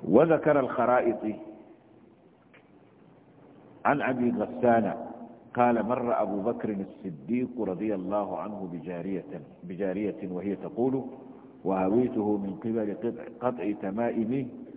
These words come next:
متمايسا مثل القضيب النائم.'" A nan kuma ya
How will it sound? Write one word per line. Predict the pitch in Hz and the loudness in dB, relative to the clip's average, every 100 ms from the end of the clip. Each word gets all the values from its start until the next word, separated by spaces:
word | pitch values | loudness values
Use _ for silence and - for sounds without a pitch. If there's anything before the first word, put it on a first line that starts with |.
| - - - | -20 -16 -6
متمايسا | 92 123 123 104 101 117 110 117 123 117 | -2 0 0 -2 0 0 2 2 0 -2
مثل | 104 98 113 113 104 | -2 -2 -4 -4 -2
القضيب | 92 87 95 90 104 104 98 | -2 -4 -4 -2 0 0 0
النائم.'" | 90 85 95 82 87 76 - - - - - - - - - - - - - - - - - - - - - - - | -4 -2 -2 -2 -6 -8 -14 -20 -20 -20 -20 -20 -20 -20 -20 -20 -20 -20 -20 -20 -20 -20 -20 -20 -20 -20 -20 -18 -6
A | 82 | 0
nan | 135 131 | 2 2
kuma | 131 | 0
ya | 127 | 0